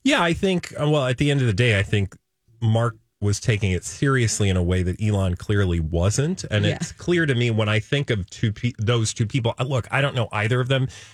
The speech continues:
Speaker 1: and most days don't care to think about too much other than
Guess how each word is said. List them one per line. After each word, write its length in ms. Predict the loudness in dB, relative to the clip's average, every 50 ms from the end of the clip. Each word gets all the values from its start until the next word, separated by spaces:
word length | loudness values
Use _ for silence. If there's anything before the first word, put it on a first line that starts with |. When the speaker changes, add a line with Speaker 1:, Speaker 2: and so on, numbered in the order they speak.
| -2
Speaker 1:
and 180 | 2 2 4 4
most 240 | 4 2 2 0 0
days 240 | 0 0 0 0 0
don't 300 | -2 -2 -2 -4 -8 -4
care 160 | 0 0 2
to 60 | 0 0
think 240 | 0 0 0 0 0
about 320 | 0 -2 -2 -4 -6 -6
too 200 | -4 -2 0 0
much 340 | 0 0 0 -2 -6 -8 -6 -2
other 200 | -2 0 0 0
than 280 | 0 0 0 0 -2